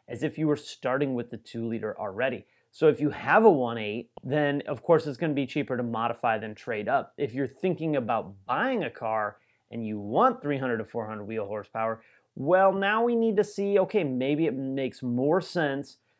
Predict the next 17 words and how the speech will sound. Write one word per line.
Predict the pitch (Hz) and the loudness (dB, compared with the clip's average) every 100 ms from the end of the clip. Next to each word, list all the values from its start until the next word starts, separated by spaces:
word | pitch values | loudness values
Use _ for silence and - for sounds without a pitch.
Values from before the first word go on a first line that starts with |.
| _ - | _ -10
to | 120 | 0
go | 139 | 2
ahead | 131 | 2
and | 120 | 0
buy | 113 | -2
the | 101 | -2
two | - - 240 | -6 0 4
liter | 202 131 135 147 - _ _ | 4 4 2 -2 -8 _ _
where | 123 123 | -4 -2
the | 120 | 0
parts | 135 135 160 | 0 2 2
are | 151 | 0
more | 151 147 156 | 2 2 2
available, | 147 131 123 117 127 147 _ _ - | 2 4 4 2 -2 -4 _ _ -6
they're | 123 | -2
more | 120 117 143 | 0 2 0
proven. | 151 - 185 226 214 135 117 | -2 0 2 4 2 0 -2